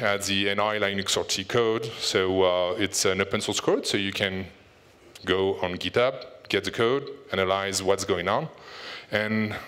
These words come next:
uh, we found actually a way to make it start every time correctly, even after the target reboots.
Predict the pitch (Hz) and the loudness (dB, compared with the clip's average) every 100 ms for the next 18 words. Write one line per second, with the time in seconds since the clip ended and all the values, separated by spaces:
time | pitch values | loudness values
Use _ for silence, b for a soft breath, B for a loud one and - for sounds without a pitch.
0 | B - 104 101 92 92 92 101 120 - | B -2 2 2 2 0 0 -2 -2 -2
1 | - 170 185 165 113 143 - 160 85 80 | -2 0 -2 0 0 0 -2 0 0 0
2 | 73 92 156 - B B B B B - | -2 -2 -6 -12 B B B B B -2
3 | - 104 107 107 98 107 - 107 - - | 0 2 2 2 2 0 2 0 2 0
4 | - 113 110 - - - 104 113 107 117 | 4 4 4 -2 -12 -2 0 2 0 0
5 | 107 107 90 104 120 110 98 101 90 85 | 0 2 2 2 0 0 2 2 0 0
6 | 101 92 90 82 85 90 - 78 82 - | 0 0 0 -2 2 0 -2 -6 -6 -2
7 | - - | -4 -4